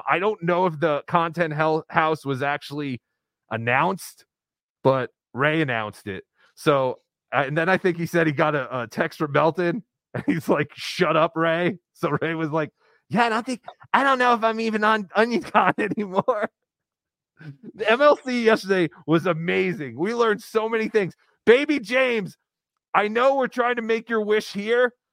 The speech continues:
but if we can't do it here, I might be able to get you to finger Kate Meany for a Make-A-Wish thing. I have to talk to Alex Stein because he was able to make it happen. But, uh, since we can't make this happen,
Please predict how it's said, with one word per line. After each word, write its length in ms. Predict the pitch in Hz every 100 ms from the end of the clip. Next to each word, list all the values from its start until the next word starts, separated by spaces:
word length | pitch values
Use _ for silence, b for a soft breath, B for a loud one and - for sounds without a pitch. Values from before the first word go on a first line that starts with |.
| -
but 120 | 190
if 120 | 196
we 120 | 185 190
can't 420 | - 233 277 220
do 180 | 240 233
it 80 |
here, 440 | 190 233 240 185 - _ _
I 140 | 170 208
might 380 | 208 240 277
be 200 | 262 247 240
able 200 | 247 240
to 80 | 220
get 300 | 175 233 220
you 100 | 226
to 80 | 202
finger 520 | - - 226 233 220
Kate 400 | - - 214 208
Meany 520 | 185 220 226 175 139 _ _ _ _ _ _ -
for 200 | 190 190
a 60 |
Make-A-Wish 640 | 180 190 180 190 196 196
thing. 360 | 208 151 110 87 - -
I 100 | 165
have 280 | 190 214 214
to 80 | 208
talk 300 | 302 196 -
to 80 |
Alex 380 | 156 175 190 -
Stein 480 | - - 185 175 127
because 260 | 117 165 151
he 160 | 226
was 160 | 262 233
able 240 | 190 165
to 80 | 151
make 260 | 143 139 135
it 80 |
happen. 460 | 127 120 110 98 90 _ _ _ _
But, 220 | 151 156
uh, 240 | 151 151 139 _ _ _
since 200 | 170 165
we 80 |
can't 240 | 180 226 233
make 180 | 220 170
this 200 | 220 226
happen, 540 | 190 170 160 147 143